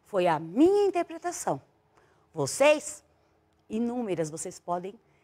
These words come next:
ter as reflexões de vocês, como vocês apresentaram no chat. Isso é muito, muito, muito legal. Já professores colocaram várias interpretações. Então,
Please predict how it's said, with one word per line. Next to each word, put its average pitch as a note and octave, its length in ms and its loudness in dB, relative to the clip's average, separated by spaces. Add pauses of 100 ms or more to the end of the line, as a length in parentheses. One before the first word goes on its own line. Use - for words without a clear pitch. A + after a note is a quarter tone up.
(160)
ter E4+ 400 4
as C#4 140 4
reflexões A3 640 -2
de E3 80 -16
vocês, - 520 -10 (240)
como A#3+ 200 2
vocês A#3 280 2
apresentaram A3+ 600 -2
no A#3 100 -10
chat. - 480 -6 (320)
Isso C4 220 0
é D#4 80 10
muito, C#4+ 680 6
muito, E4+ 380 4
muito D#4 300 2
legal. C#4+ 320 4 (340)
Já B3 240 6
professores G4+ 500 4
colocaram G4+ 640 4
várias G3+ 540 6
interpretações. C4+ 1040 -2 (840)
Então, C#5+ 220 4